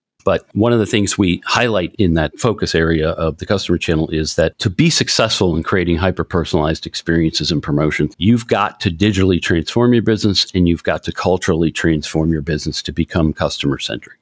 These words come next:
And so you brought up a very interesting point about, you know, retailers who are like, "Ah, you know, I, I can't really do professional inventory. It's just not what we do."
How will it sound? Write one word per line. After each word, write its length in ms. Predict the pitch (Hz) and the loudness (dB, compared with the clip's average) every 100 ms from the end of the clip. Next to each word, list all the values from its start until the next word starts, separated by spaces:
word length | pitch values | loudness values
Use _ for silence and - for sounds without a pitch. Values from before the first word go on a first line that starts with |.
| - | -4
And 280 | 107 95 - | -2 0 0
so 180 | - 95 | 0 2
you 140 | 104 | 2
brought 220 | 101 104 | 2 2
up 140 | 104 85 | 2 -2
a 20 | |
very 300 | 80 95 90 | -2 0 2
interesting 540 | 92 - - 87 78 | 0 -2 0 2 0
point 340 | - 131 147 123 | -2 0 2 2
about, 340 | 95 87 - _ - | 0 -2 -4 _ -4
you 100 | 92 | -2
know, 140 | 82 101 | 0 0
retailers 480 | 110 120 95 87 - | 0 2 2 2 2
who 100 | 92 | 2
are 80 | |
like, 160 | 90 87 | 2 2
"Ah, 160 | 117 113 | 0 0
you 140 | 107 | 0
know, 180 | 101 95 | 0 -2
I, 80 | 95 _ - | -6 _ -8
I 40 | 92 | -6
can't 240 | - 113 | 0 2
really 180 | 110 110 | 4 4
do 200 | 95 110 | 4 2
professional 480 | 92 85 76 - 80 | 0 -2 -2 0 0
inventory. 460 | 78 76 80 80 | 0 -2 -4 -4
It's 120 | 76 - | -6 -8
just 160 | - | -4
not 160 | 92 73 | -2 -2
what 100 | 78 | -2
we 120 | 85 | -2
do." 340 | - 104 90 | 2 2 2